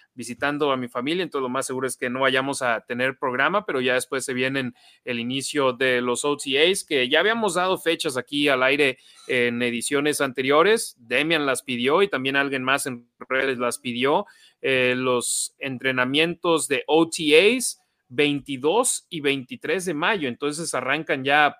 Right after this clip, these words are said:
pronto, en once días. El veintidós de mayo cae en lunes,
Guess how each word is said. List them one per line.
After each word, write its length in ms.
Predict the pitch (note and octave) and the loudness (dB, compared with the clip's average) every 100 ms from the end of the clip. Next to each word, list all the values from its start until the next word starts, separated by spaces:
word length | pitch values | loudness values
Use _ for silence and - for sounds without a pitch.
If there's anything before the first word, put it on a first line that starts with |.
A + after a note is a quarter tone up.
| _ | _
pronto, 480 | C#3 D3+ D3 G3 F3+ | -2 -2 -2 -4 -2
en 120 | C3+ | -2
once 360 | D3+ C#3+ C#3 | -4 -4 -6
días. 480 | A#2 C#3+ F#3 B3 - _ _ _ | -4 -2 -2 -4 -8 _ _ _
El 180 | A#2+ B2 | -10 -6
veintidós 720 | B2 B2 A#2+ A#2+ A#2 E3 D3+ | -6 -6 -6 -8 -4 -4 -2
de 80 | C#3 | -4
mayo 640 | B2 C#3 C#3 E3+ F#3 F3 - | -2 -4 -2 -4 -4 -8 -10
cae 580 | B2 B2+ D3 E3+ F#3+ _ _ _ | -6 -2 -2 -4 -6 _ _ _
en 460 | C3 C#3 D3+ F3 - | -4 -4 -4 -6 -10
lunes, 680 | C#3 D#3 C#4 G3+ G2 - | -6 0 0 0 -4 -8